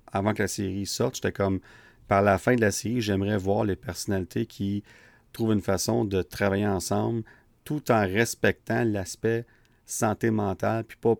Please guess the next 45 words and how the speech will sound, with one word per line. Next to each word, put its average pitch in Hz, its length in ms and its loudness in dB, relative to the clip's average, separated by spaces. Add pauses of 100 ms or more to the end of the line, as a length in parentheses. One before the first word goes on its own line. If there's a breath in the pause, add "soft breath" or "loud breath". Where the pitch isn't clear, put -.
(420)
te 104 100 -2
servir 101 400 -2
de 101 160 -2
ça 110 220 -2
comme 98 260 -2
un, 90 540 -2 (680 soft breath)
un 90 80 -6 (120)
personnage 101 720 -2
pour 90 240 -6
un, 87 180 -4
tu - 80 -10
sais, 113 140 -8
comme 98 180 -2
un, 87 280 -2 (920 soft breath)
je 131 80 -14
sais - 60 -12
pas 120 100 -2
comment 110 200 2
expliquer - 340 -4
ça, 117 200 -2
là, 120 120 0
mais 98 240 0
comme, 98 380 -2 (840 loud breath)
on, 117 100 -4
on - 20 -2
veut 110 140 2
pas 170 100 -2
que - 60 -10
ça 110 140 2
fait, 107 200 0
c'est, 101 240 -6
c'est - 180 -4
juste 110 140 -2
là 143 80 0
pour - 160 -6
servir 104 420 0
à 98 60 -2
quelque - 180 -6
chose. 101 220 -10
On 98 80 -2
voulait 104 300 2
que - 80 -18
ça 101 80 -6
soit 101 180 -4
vraiment, 101 460 0